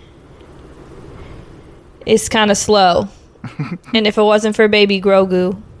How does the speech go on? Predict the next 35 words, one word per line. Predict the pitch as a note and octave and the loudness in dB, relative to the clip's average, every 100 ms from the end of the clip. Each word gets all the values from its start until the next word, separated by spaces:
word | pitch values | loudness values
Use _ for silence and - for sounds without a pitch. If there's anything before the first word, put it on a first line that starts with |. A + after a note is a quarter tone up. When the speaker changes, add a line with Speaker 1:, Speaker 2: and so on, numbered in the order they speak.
| - - - - | -20 -20 -20 -10
Speaker 1:
would | - E3+ | -2 0
I | F#3 B3 | 0 0
like | C#4 D4 D4+ E4 | 0 -2 -2 -4
it? | D#4 | -6
I | F#3 D3+ | -6 -6
don't | G3+ F3 | -6 -6
know. | G#3 D4+ A#3+ | -6 -6 -8
Speaker 2:
Mm. | - F2+ - F3+ F3 - - - | -10 -8 -8 -10 -12 -16 -18 -4
Speaker 1:
Uh, | A#3 A3+ | 0 2
but | A#3+ | 2
this | C#4 - | 0 0
one, | A#3 G#3 G#3+ - | 0 0 -2 -6
I | |
already | C#4 G#3+ | -4 -2
wanna | G3+ G3+ | -2 0
go | G#3 | 0
watch | G#3 A3+ B3 | 2 0 -4
it | |
again. | A#3+ C#4 A#3+ G3 - - - - | -6 -2 -2 -2 -10 -20 -18 -6
And, | A3 G#3+ | -2 0
uh, | G#3+ G#3+ G#3 G#3 | 0 2 2 2
Obi-Wan | G#3+ B3+ C#4 C4+ B3+ | 0 0 0 0 2
is | B3+ C4+ | 0 -2
my | B3+ | -2
favorite | C4 B3+ B3 | 0 0 0
Jedi, | A#3+ A3+ A3+ A3+ A#3+ A#3 - | 0 2 2 0 -2 -10 -10
and | A3+ | -4
it | A3 | 0
was | G#3+ A3 | 0 2
really | B3+ A#3+ | 2 2
nice. | B3 A#3+ B3 - | 2 0 -2 -8
It | - - - _ _ - | -14 -18 -20 _ _ -2
was | A3+ A3 | -2 0
really | A#3+ B3 | 2 2
cool | B3 B3+ A3+ A3+ | 2 4 4 2